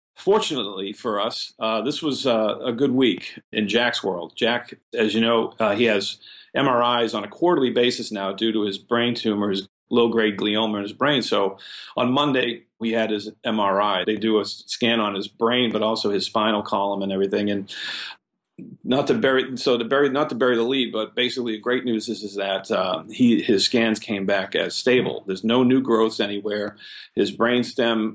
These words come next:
uh, glioma is, is stable. Uh, his left plexiform neurofibroma in his left eye is stable. So we were very, very excited about that. Um, the anxiety, or what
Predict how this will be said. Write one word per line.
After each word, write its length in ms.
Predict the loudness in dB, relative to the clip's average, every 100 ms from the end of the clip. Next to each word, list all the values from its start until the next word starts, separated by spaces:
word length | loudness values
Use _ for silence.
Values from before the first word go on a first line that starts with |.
| -6
uh, 240 | -4 -2
glioma 580 | 0 0 2 2 2 0
is, 280 | -2 -6 -6
is 160 | -4 -2
stable. 600 | 2 4 4 4 2 -4
Uh, 220 | -6 -6 -4
his 240 | -4 -2
left 360 | 0 0 -2 -12 _ -2
plexiform 540 | 0 0 -2 0 2
neurofibroma 720 | 2 0 0 -2 2 2 2
in 60 | 0
his 140 | 0
left 240 | 0 0
eye 220 | 0 0 0
is 160 | -2
stable. 480 | -4 -2 -2 -4 -6 -20 -20 -20 -6
So 200 | 2 4
we 140 | 6
were 380 | 6 4 2 -4
very, 280 | -2 2 2
very 440 | 0 0 0 -4 -10 _
excited 460 | -6 0 2 2 -2
about 300 | -2 -4 -4
that. 380 | -2 -2 -4 -8
Um, 360 | -4 -4 -4 -10 -16 -18 -18 -20 _
the 160 | 0 0
anxiety, 720 | 0 0 0 2 0 -4 -10 -4
or 220 | -4 -2
what 220 | -2